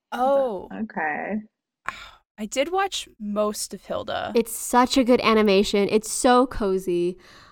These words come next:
Speaker 3: Oh, it's, uh, honestly, I probably will rewatch it again for Christmas because it's so Scandinavian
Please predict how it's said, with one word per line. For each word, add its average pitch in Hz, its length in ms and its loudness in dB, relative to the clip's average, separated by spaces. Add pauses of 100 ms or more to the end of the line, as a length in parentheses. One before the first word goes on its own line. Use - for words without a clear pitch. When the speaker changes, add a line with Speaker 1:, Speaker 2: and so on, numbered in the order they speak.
(120)
Speaker 3:
Oh, 226 320 -2 (120)
it's, - 220 -4
uh, - 160 -6 (460)
honestly, 311 480 4 (720)
I 247 80 4
probably 294 280 4
will 269 280 6
rewatch 220 400 2
it 220 40 0
again 202 220 0
for 196 120 -6
Christmas 208 500 -4
because 208 340 0
it's - 180 -4
so 226 460 4
Scandinavian 220 1080 2